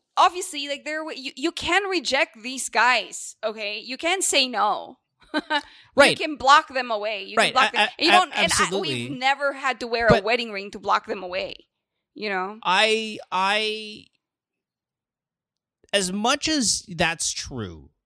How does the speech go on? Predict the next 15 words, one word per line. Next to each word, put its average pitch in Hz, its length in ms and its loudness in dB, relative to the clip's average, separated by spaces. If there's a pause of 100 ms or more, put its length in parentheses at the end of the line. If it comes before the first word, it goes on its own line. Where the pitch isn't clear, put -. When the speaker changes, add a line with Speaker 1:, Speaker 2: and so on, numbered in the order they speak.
(100)
Speaker 2:
that 139 180 -2
yes, 151 440 -2
you 143 120 2
can 165 140 -4
always 190 340 0
say 135 220 0
no, 98 360 -6 (720)
it 175 160 0
can 208 140 -2
get 226 220 -2
tiring 143 1040 -6 (200)
to 147 160 2
be 123 520 -2 (420)
constantly 214 640 -2
bothered. 104 440 -2